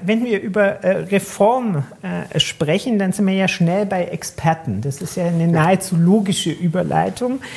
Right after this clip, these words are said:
Und, ähm, es fällt ja auf, dass im Bundeskanzleramt sich jeweils,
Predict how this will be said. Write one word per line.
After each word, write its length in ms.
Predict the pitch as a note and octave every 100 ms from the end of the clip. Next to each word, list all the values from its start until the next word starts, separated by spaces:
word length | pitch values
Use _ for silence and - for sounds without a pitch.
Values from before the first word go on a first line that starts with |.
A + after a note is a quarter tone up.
| - - -
Und, 300 | G3+ G3+ F#3+
ähm, 320 | - F#3+ F#3 F#3+
es 220 | F3+ -
fällt 320 | - F3+ B3+ B3
ja 200 | D#3 -
auf, 360 | F3+ B3 -
dass 300 | - G3 -
im 280 | - F3+ F3+
Bundeskanzleramt 1080 | F#3+ F#3 F3 - F3+ A#3 A3+ G#3+ G#3+ F#3+ F#3+
sich 280 | G3+ - -
jeweils, 720 | F#3+ G3 F#3+ F#3+ F#3 -